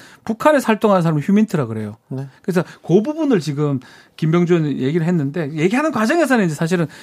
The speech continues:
Speaker 1: "네가 간첩이네." 이러니까 이제 싸움 비슷하게 된 거죠.
Speaker 2: 네. 그리고 이번 주에는 또 케이비에스 박민 사장 인사청문회도 있었습니다.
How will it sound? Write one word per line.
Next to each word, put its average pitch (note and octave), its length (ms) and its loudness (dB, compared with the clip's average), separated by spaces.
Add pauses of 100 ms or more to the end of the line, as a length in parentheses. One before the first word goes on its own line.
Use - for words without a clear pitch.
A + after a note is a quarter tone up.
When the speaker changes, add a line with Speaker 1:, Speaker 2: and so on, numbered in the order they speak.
(120)
Speaker 1:
"네가 A3+ 240 4
간첩이네." C4 540 2
이러니까 A3 500 2
이제 B2+ 80 0
싸움 G3+ 400 -2
비슷하게 B2+ 260 -4
된 C3+ 180 -4
거죠. B2 300 -10 (400)
Speaker 2:
네. A#2+ 340 2 (680)
그리고 C#3+ 240 -4
이번 D3+ 840 2
주에는 D3+ 540 2
또 D3+ 260 0 (1400)
케이비에스 E3 420 2
박민 C#3+ 420 2
사장 C#3+ 340 0
인사청문회도 C3 720 2
있었습니다. G2+ 540 -10